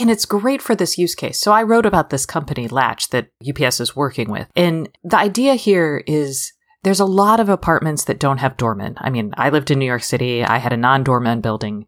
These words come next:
So, you know, they either leave it out, well, they don't leave it out front in an apartment building, but the apartment building can now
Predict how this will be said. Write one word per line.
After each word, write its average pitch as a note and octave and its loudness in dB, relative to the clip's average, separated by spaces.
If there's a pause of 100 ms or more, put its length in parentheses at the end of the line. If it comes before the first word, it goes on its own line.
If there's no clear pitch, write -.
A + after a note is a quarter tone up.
So, C#3 2
you D#3 -8
know, D3 -10 (100)
they D#3+ 4
either D3+ 2
leave F3+ 2
it F#3+ 2
out, D#3+ 2 (220)
well, B2+ -10
they A#2+ -10
don't D3 -2
leave B2 -8
it A#2+ -6
out A#2 -4
front A#2+ -4
in C#3+ -6
an E3+ 0
apartment - -2
building, - -4 (180)
but - 2 (180)
the D#3 0
apartment G#3+ 0
building E3 2
can D#3 -6
now D#3 2